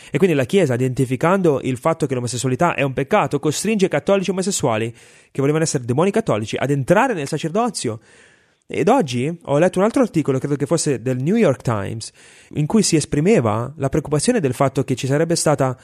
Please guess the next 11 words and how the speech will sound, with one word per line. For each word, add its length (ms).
una 180
caccia 400
alle 140
streghe 380
omosessuali 640
nella 180
Chiesa 280
Cattolica 460
degli 100
Stati 200
Uniti 240